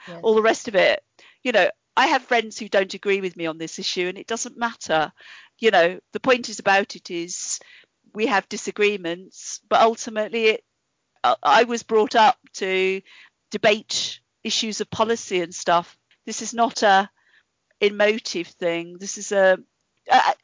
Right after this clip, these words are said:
Speaker 2: I, I'm sorry, I think that's, I think I can accept for other people it might be an emotional issue, but for me it's not. It's very much a clinical,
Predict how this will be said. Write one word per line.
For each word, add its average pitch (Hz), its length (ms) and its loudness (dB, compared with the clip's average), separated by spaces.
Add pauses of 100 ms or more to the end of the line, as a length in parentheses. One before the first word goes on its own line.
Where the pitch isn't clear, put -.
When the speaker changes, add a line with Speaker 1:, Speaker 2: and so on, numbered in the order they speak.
Speaker 2:
I, 320 40 6
I'm - 120 0
sorry, 208 360 2
I 226 80 0
think 415 160 -6
that's, 254 220 -4 (120)
I 269 80 4
think 359 200 -2
I 320 100 2
can 302 160 -4
accept - 320 -2
for 262 80 0
other 254 160 0
people 269 360 -4
it 233 100 -2
might 233 260 2
be 208 100 -4
an 190 80 -4
emotional 180 480 -6
issue, 170 400 -4
but - 160 0 (1000)
for 277 160 2
me 254 380 2
it's - 340 -4
not. 190 720 -2 (320)
It's - 440 -2
very 214 320 0
much 208 380 0
a 202 60 -2
clinical, 196 1200 2